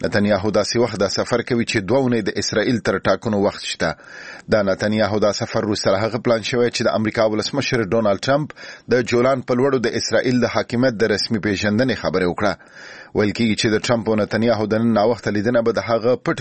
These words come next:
ریپورت تر سیوري لاندې راشي چې د امریکا د دوه زره شپاړسم کال په ولسمشرۍ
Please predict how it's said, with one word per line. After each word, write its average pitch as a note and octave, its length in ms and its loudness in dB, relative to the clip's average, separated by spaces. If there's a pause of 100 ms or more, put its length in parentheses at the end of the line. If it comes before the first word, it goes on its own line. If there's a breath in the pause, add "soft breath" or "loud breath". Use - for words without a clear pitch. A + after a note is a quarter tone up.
ریپورت C3+ 400 0
تر G#2+ 120 0
سیوري A2+ 360 0
لاندې B2+ 300 2
راشي B2+ 220 0
چې D3+ 160 0 (440 loud breath)
د A2+ 40 0 (100)
امریکا B2+ 320 2
د A#2 160 -2
دوه B2 100 2
زره A#2 200 2
شپاړسم A2+ 560 0
کال A2 200 2
په A2 100 2
ولسمشرۍ A2+ 640 0